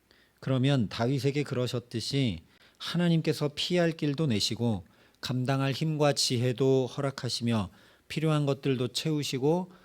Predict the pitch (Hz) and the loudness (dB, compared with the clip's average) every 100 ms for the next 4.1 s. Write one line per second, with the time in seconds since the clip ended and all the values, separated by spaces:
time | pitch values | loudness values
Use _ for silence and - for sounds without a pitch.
0 | _ - - 165 143 113 107 135 170 180 | _ -12 -6 -2 0 0 0 0 0 -6
1 | - 120 - 117 101 117 156 - 104 113 | -12 -12 -6 -4 -4 -6 -8 -6 -4 -2
2 | 107 - - 110 _ _ _ _ _ _ | -2 -6 -12 -18 _ _ _ _ _ _
3 | - 139 131 135 123 131 131 - 160 110 | -6 -2 0 2 2 2 2 2 0 0